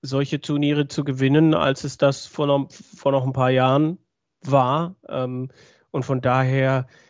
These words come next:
kann ich mir nicht vorstellen, dass das schon genug ist, um in den Bereich der Premier League zu kommen. Also, äh, dass dann am Ende zwei Spieler, die aller Voraussicht nach mit den aktuellen Ergebnissen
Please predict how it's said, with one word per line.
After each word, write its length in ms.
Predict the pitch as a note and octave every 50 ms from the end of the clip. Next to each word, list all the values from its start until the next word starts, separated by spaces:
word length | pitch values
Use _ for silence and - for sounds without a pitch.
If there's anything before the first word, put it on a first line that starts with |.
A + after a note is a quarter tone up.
| _ _ -
kann 220 | - - C#3+ C#3+
ich 160 | - D3 C3+
mir 100 | D3 D3
nicht 160 | C#3+ D3 C3+ -
vorstellen, 460 | - D3 C#3+ C3+ - - D3 C#3+ C#3
dass 140 | C3+ C3 -
das 180 | - C3 -
schon 160 | - D3 C3+
genug 360 | B2+ C3+ B2+ C3 C3+ C#3+ - -
ist, 260 | C#3+ C#3+ C3+ - -
um 540 | - C3 C3 C3 C3 B2+ B2+ - - - - _ -
in 180 | D#3 C3 C3
den 160 | C3 C3 B2+
Bereich 400 | B2 C3 B2 B2 A#2+ B2 B2+ B2+
der 120 | - C#3 C3
Premier 380 | - - C3+ B2+ C3 C3+ B2+
League 440 | B2+ B2+ B2+ B2 B2+ - - - _ _ _ _ _
zu 160 | - - B2+
kommen. 540 | - - C#3 C#3 C#3+ C#3+ C3 A#2+ A2 A2 - -
Also, 580 | - - A2+ A2 A#2 A#2 A2+ A2 A2 G#2+ A2+ _ - -
äh, 280 | - A#2 G#2+ G#2+ G#2+ A2 - - - - - _ _ _
dass 160 | - B2+ A#2
dann 160 | - B2+ A#2+
am 120 | A#2+ A#2+ A#2
Ende 260 | B2+ C3 B2 C3 B2+
zwei 300 | B2+ - - A#2+ A#2+ B2
Spieler, 420 | B2 - - C3 B2+ C3+ C3+ B2+
die 240 | B2 C3 B2 B2 A#2
aller 200 | C3 C#3 C#3+ B2+
Voraussicht 600 | - C#3+ C3 A#2+ B2 C3 C3+ - C#3+ C3+ - -
nach 340 | C#3 C3+ C3 B2+ A#2 - - _ - - _ _ _ _ _ _ _ _ _ _ _ _ _ _ -
mit 120 | C3+ -
den 360 | C3+ B2+ B2 B2 A#2+ A2+ A2+ - - -
aktuellen 640 | C3+ C3+ - - D3+ - C#3 C3+ C3+ C3+ C#3 C3+
Ergebnissen 1000 | - C3+ C3 B2+ C3+ C3+ - - C3+ C3 - - C3+ B2+ B2 B2 A#2+ B2 B2 -